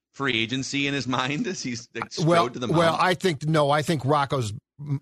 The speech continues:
Speaker 2: might have been talked to. Ag-, again, I don't think Rocco, I don't think this is, like, I think very little of this is Rocco solo.
Speaker 1: That was last night.
Speaker 2: So
Speaker 1: Go ahead, Dex.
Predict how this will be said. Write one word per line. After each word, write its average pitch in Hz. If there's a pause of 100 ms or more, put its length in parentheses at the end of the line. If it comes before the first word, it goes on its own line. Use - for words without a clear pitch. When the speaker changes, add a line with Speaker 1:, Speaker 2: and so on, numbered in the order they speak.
Speaker 2:
might 135
have 131
been 117
talked 156
to. 135
Ag-, 170
again, 220
I 254
don't 302
think 147
Rocco, 165
I 208
don't 277
think 208
this 190
is, 160 (180)
like, 180
I 214
think 262
very 196 (200)
little 165
of 127
this 151
is 117
Rocco 131
solo. 135 (920)
Speaker 1:
That 180
was 151
last 117
night. 101 (140)
Speaker 2:
So 160
Speaker 1:
Go 151
ahead, 143
Dex. 120